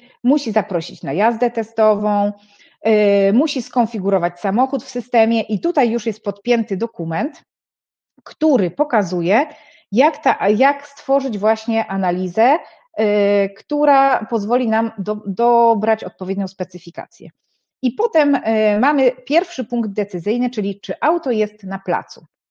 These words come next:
To jest bardzo ważne. Jeśli tak, to pokazany jest model. Jeśli nie, no to idzie informacja do kierownika sprzedaży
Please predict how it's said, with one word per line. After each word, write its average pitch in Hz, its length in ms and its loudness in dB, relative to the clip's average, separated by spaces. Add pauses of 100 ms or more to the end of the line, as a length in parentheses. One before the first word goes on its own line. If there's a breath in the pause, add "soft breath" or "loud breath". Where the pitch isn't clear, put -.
(120)
To 240 100 -4
jest 214 140 0
bardzo 190 240 -2
ważne. 165 240 -8
Jeśli 233 440 -4
tak, - 460 -4
to 240 120 -4
pokazany 175 580 -4
jest 151 180 -6
model. 190 320 0 (420 soft breath)
Jeśli 220 420 2
nie, 202 380 0 (300 soft breath)
no 370 140 2
to 370 120 2
idzie 254 360 0
informacja 233 680 0
do 196 100 -2
kierownika 185 480 -4
sprzedaży 269 600 0